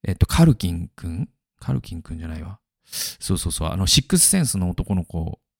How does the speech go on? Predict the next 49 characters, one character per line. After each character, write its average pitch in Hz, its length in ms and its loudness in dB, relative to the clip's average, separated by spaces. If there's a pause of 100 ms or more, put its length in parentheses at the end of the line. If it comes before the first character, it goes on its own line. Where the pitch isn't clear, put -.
(100)
が 92 200 2
主 98 140 2
人 87 180 0
公 - 220 -4
に 90 60 -10
な 90 80 -6
っ - 40 -8
て - 160 -2
て、 - 320 -2 (880)
で、 107 80 4
結 113 80 4
局 127 140 2
そ 139 100 2
の、 123 320 4 (1400)
自 123 120 2
分 160 480 4
は 180 260 8
ロ 120 120 6
ボ 139 120 8
ッ 143 80 2 (400)
ト 113 160 4
な 98 140 4
ん 98 240 2
だ 90 120 0
け 90 280 0
ど、 135 360 6 (460)
そ - 180 -2
の 104 320 2
お 117 60 -4
母 143 320 6
さ 110 200 4
ん 110 140 4
を 131 80 4
慕 - 340 2
っ - 140 -8 (340)
て 98 160 4
い 95 160 4
て、 110 380 6
で 135 100 2
も 117 100 4
そ 131 120 0
の 131 140 0
お 120 60 -6
母 143 320 2
さ 113 280 0
ん 110 100 4
に 123 100 2
見 101 180 4
捨 - 160 -4